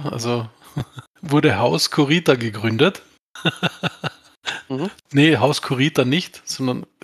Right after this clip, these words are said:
Speaker 1: Kurita Water Industries.
Speaker 2: Mhm.
Speaker 1: Ist eine, ist eine mittlerweile sehr bekannte Firma für Wasserverbesserung. Also die
Speaker 2: Genau,
Speaker 1: machen
Speaker 2: Water
Speaker 1: alles von
Speaker 2: Purifications, ja.
Speaker 1: Water Purification, Water Enhancement, Remineralization und was es alles nicht gibt, ne?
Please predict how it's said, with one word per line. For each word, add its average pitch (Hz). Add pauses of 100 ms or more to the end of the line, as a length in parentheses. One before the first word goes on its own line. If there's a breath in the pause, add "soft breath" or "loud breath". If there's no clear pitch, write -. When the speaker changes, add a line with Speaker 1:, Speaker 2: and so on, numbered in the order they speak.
(180)
Speaker 1:
Kurita 143
Water 123
Industries. 143 (420)
Speaker 2:
Mhm. 151 (400)
Speaker 1:
Ist 110
eine, 120
ist -
eine 120
mittlerweile 131
sehr 131
bekannte 131 (400)
Firma 151
für 131 (280)
Wasserverbesserung. 120 (120)
Also 113 (360)
die -
Speaker 2:
Genau, 147
Speaker 1:
machen 113
Speaker 2:
Water 135
Speaker 1:
alles 139
von 147
Speaker 2:
Purifications, 127
ja. -
Speaker 1:
Water 131
Purification, 135
Water 110
Enhancement, 131
Remineralization 135
und 117
was -
es 127
alles -
nicht 123
gibt, -
ne? 165